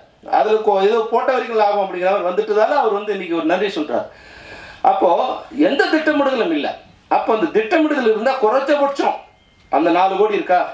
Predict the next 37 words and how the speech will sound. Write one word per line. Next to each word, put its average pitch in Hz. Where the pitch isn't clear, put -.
நாலு 170
கோடி 196
உங்களால 185
ஃபைனான்ஸ் 202
அரேஞ்ச் 185
பண்ண 156
முடியுமா, 165
பண்ணிட்டீங்களா? 175
ஏன்னா 190
இன்னைக்கு 185
ஒரு 220
பைசா 247
கூட 233
யாரும் 208
கடன் 190
கொடுக்க 170
தயாரா 156
இல்லை. 127
எப்படி 147
மகேந்திர 165
சிங் 156
எப்படி 156
கொடுக்குறாரு 170
எனக்கு 160
தெரியாது. 185
இன்னைக்கு 196
வந்து 220
சிறிய 277
படங்களுக்கு 220
ஒரு 185
பைசா 208
க-, 170
கடன் 175
கொடுக்க 180
யாரும் 160
தயாரா 143
இல்லை. 117